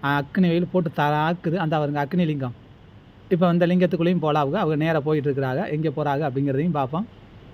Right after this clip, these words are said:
இது அக்னி லிங்கம். உள்ள போனோம்னா அக்னி லிங்கம் வரும். அதை தாண்டி அந்த அம்மா வந்துகிட்டு இருக்கிறாங்க. என்ன நடக்குது, ஏது நடக்குதுன்னு அப்படின்னு அந்த அம்மாவுக்கு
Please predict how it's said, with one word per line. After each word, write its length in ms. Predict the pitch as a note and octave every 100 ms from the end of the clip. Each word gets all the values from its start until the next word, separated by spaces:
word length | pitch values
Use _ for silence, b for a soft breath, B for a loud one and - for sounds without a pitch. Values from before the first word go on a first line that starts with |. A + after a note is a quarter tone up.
| - -
இது 100 | F3
அக்னி 260 | E3 F3 E3+
லிங்கம். 240 | D#3 D#3+
உள்ள 200 | D#3+ E3+
போனோம்னா 460 | D3+ D#3 D3 F#3 D3+
அக்னி 220 | C#3+ D#3
லிங்கம் 260 | C#3+ C#3+ C3
வரும். 260 | C#3+ B3
அதை 160 | C#3+ C3+
தாண்டி 240 | D3+ D3+
அந்த 120 | D3
அம்மா 200 | C#3 D3+
வந்துகிட்டு 220 | C#3 C#3+ C3+
இருக்கிறாங்க. 420 | C3 B2 B2+ F#3 - - - - - - - - - - - -
என்ன 200 | D#3+ F#3
நடக்குது, 420 | E3+ D#3+ E3+ F3
ஏது 240 | E3 E3+ D#3
நடக்குதுன்னு 280 | D3+ D#3
அப்படின்னு 140 | C#3 D#3
அந்த 180 | D3+ C#3+
அம்மாவுக்கு 380 | D3 C#3+ D3+